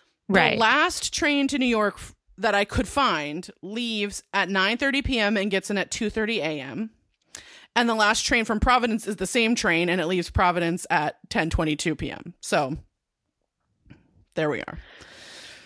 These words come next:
Speaker 2: Okay.
Speaker 1: That's what I
Speaker 2: Well,
Speaker 1: found
Speaker 2: I
Speaker 1: on the
Speaker 2: can confirm that I have taken a night train from Boston
Speaker 1: Okay.
Speaker 2: to New York and
Speaker 1: Okay,
Speaker 2: got to
Speaker 1: at
Speaker 2: New
Speaker 1: two
Speaker 2: York
Speaker 1: in the
Speaker 2: at, like
Speaker 1: morning. Okay.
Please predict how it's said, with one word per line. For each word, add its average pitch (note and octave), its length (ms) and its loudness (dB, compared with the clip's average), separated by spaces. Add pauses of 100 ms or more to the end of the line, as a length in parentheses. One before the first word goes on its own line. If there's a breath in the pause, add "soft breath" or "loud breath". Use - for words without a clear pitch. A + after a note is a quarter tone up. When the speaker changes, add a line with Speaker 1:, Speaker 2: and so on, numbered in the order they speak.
Speaker 2:
Okay. G#3 100 4 (100)
Speaker 1:
That's F#3+ 160 4
what G#3 80 2
I F#3 80 6
Speaker 2:
Well, A3+ 140 6
Speaker 1:
found F#3 220 8
Speaker 2:
I F#3 40 6
Speaker 1:
on F3+ 80 4
the - 40 4
Speaker 2:
can E4 260 4
confirm A3 760 2 (100)
that G3+ 140 2
I F#3 100 4
have F#3 340 0
taken F3 380 -2
a E3 160 -2
night D#3+ 400 -2
train D3 480 -2
from D#3+ 260 -4
Boston D3+ 540 0
Speaker 1:
Okay. - 40 2
Speaker 2:
to D#3 120 0
New C#3+ 80 4
York C#3+ 320 0 (420)
and A3 200 6
Speaker 1:
Okay, C4+ 60 8
Speaker 2:
got D3+ 160 6
to - 60 -2
Speaker 1:
at F#3+ 60 4
Speaker 2:
New F3 140 4
Speaker 1:
two D3 60 4
Speaker 2:
York - 100 4
Speaker 1:
in - 80 2
the - 60 4
Speaker 2:
at, G3+ 60 4
like F#3 180 4
Speaker 1:
morning. C3+ 200 -4 (180)
Okay. F3 420 2